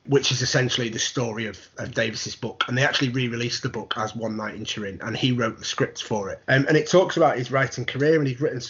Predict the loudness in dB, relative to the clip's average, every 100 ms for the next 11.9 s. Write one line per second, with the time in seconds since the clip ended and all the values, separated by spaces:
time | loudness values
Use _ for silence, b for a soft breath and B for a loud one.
0 | -8 -6 -4 -4 -6 -2 2 4 4 4
1 | 0 -2 -4 -6 -8 -8 0 0 0 -4
2 | -2 2 2 0 B B -2 4 6 8
3 | 8 6 2 0 -2 _ -10 0 2 2
4 | 0 0 -2 -2 -2 -2 -2 -8 -8 -2
5 | 0 2 2 0 -4 -4 -4 -2 2 2
6 | 0 -2 -2 -6 _ _ 0 4 6 6
7 | 4 6 4 4 0 -2 2 2 2 -2
8 | -6 _ -2 -2 0 0 2 2 0 0
9 | 6 8 6 2 -2 -6 -6 -12 -16 -10
10 | -8 -6 -6 -6 -8 -8 -6 -4 -4 -4
11 | -4 -4 -6 -10 -10 -4 0 0